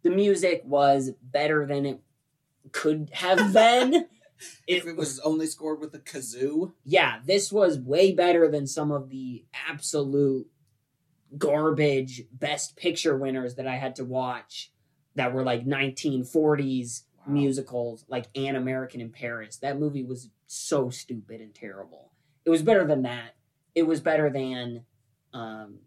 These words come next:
Speaker 1: High School Musical two. I don't plan on watching <laughs> High School Musical three, so I'll never know. Um, but yeah, I thought this was a reasonably enjoyable, you know,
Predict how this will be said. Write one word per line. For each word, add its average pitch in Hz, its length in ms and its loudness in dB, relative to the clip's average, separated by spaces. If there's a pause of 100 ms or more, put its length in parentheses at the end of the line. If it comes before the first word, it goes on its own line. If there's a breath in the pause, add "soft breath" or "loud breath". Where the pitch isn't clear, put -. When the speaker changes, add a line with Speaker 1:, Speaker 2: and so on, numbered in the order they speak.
(140)
Speaker 1:
High 135 80 -10
School 123 160 -12
Musical 113 340 -14
two. 233 380 0 (400)
I 120 200 -10
don't 113 320 -10
plan 156 300 -6
on 185 200 -6
watching 185 260 -4
<laughs> - 20 -4
High 254 140 4
School - 260 2
Musical 220 420 6
three, 247 320 4
so 214 300 2
I'll 151 100 0
never 180 320 -2
know. 247 400 -2 (880 loud breath)
Um, 196 540 -2
but 247 80 2
yeah, 302 240 0
I 185 80 0
thought 254 200 -4
this 226 180 0
was 214 160 -8
a 196 80 -6 (180)
reasonably 180 880 -6
enjoyable, 147 1120 -6 (340)
you 131 140 -10
know, 110 280 -14